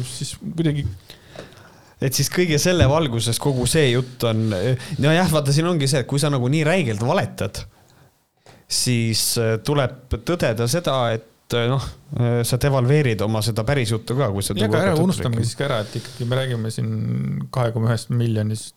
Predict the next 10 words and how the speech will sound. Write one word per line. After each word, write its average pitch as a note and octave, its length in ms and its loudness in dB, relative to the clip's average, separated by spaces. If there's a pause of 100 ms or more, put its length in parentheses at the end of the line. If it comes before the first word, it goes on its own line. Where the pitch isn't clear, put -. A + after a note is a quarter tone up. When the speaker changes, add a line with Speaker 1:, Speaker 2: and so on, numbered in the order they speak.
(140)
Speaker 1:
äh, A2 300 0
eurost - 560 -4 (140)
Speaker 2:
Mhm. G#2+ 280 2
Speaker 1:
ja A2 140 4 (480)
nagu A#2+ 320 0 (800)
organiseeritud A#2+ 760 2
kuritegevus, A#2+ 560 0
kus - 160 -12
viisteist B2 380 -2
inimest G#2 340 0